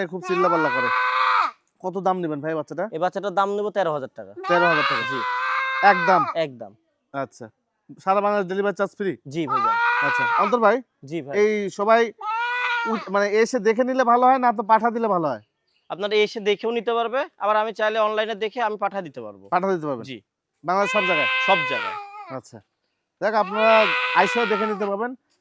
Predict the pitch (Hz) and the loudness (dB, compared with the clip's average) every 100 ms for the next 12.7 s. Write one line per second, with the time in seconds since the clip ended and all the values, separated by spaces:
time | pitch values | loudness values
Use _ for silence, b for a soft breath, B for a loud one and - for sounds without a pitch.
0 | - 175 190 196 202 196 202 196 208 202 | 0 0 0 -4 -2 -2 -2 0 0 -2
1 | 151 202 - 226 226 226 208 202 247 - | 0 -2 0 0 2 2 0 0 0 -2
2 | - - 453 214 226 214 202 220 226 220 | -6 -8 -4 0 2 0 -2 0 2 2
3 | 214 202 196 196 185 170 143 139 127 113 | 2 2 0 -2 -4 -4 -4 -10 -10 -8
4 | 381 330 453 - 214 214 214 202 202 208 | -6 -6 -4 -2 0 2 2 2 -4 -4
5 | 202 202 208 208 202 190 175 185 226 269 | -4 -2 -2 -2 -2 -2 -2 -4 -6 -10
6 | _ _ - 180 196 220 - 220 226 185 | _ _ -6 -2 0 -2 -6 -6 -6 -6
7 | 135 120 113 123 135 156 147 113 104 95 | -8 -10 -12 -8 -4 -4 -4 -10 -14 -18
8 | 92 175 170 160 143 123 147 117 104 _ | -2 0 0 -2 -4 -8 -14 -18 -18 _
9 | _ 320 381 427 453 180 190 196 190 185 | _ -14 -12 -10 -6 -4 -2 -4 -6 -4
10 | 202 233 220 170 185 180 175 _ _ _ | 0 2 0 0 -4 -6 -8 _ _ _
11 | _ - 139 156 156 135 120 _ - 180 | _ -20 -12 -6 -6 -8 -12 _ -6 -4
12 | 170 175 156 151 135 123 | -2 -4 -4 -4 -4 -8